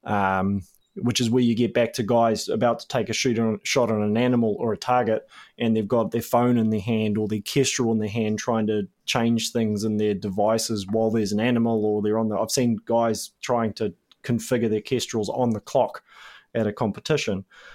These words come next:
But just this notion of moving it off into admin land. So it's something you do before you even go out and figure that all out down onto hard data for those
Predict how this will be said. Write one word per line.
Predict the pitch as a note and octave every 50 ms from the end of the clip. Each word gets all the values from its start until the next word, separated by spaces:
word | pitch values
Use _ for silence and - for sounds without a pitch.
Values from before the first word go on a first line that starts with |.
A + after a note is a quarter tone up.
| - - _ _ _ _ -
But | C#3+ C3 B2 - -
just | - D3+ C#3 -
this | - C3+ A#2+ -
notion | B2+ B2+ B2+ B2+ B2 - C3+ B2
of | A#2 A2
moving | A2+ B2 C3 C#3 D3+ D#3 C#3 B2+ A#2 A2+
it | A2+ A#2
off | B2 A#2+ G#2+ - -
into | B2 A2 A2 A#2+
admin | - B2 B2+ C3 A#2+ A#2 A#2+ A2+ G#2+
land. | G#2 A2 A2 G#2+ G2+ G2+ G2
So | - A2+
it's | A2 -
something | - C#3+ C3+ C3 C#3+ C#3+
you | C#3 C3+
do | C3+ D3 D3
before | C#3+ C#3 C3+ - C#3
you | B2+ B2 B2
even | C3+ C#3 C#3+ B2+
go | A#2 B2 A#2 A#2 B2+
out | C3 C3 B2+ A#2
and | A2 G#2
figure | - - C#3+ C3+ C3+ B2+
that | A#2+ A#2+ A#2+
all | A#2 A#2+ B2 B2 B2 A#2+
out | A#2+ A#2 A#2+ A#2+ - F#3+ F3 - _ _ _ -
down | C3 B2 B2 B2
onto | B2 A#2+ A#2 - B2+
hard | A#2 - B2 A#2+ A#2 A2+ A2
data | B2 G#2+ A2 A2+ A2 C3 A#2+ A2+
for | - - A#2
those | A2 G#2+ G#2+ G#2+ -